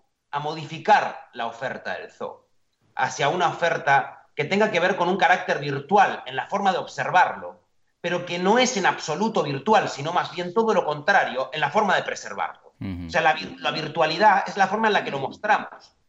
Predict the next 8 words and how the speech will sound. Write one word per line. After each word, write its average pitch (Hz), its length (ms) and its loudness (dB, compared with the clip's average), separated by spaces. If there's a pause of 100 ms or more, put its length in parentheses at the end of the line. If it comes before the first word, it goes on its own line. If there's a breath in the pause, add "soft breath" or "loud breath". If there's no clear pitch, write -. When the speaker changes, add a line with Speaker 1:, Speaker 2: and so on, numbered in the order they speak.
(260)
Speaker 1:
pero 165 180 0
en 160 120 -4
realidad 156 640 2
estamos 202 380 -4
protegiendo 185 580 -2
la 160 80 4
naturaleza 180 540 0
real, 175 480 -2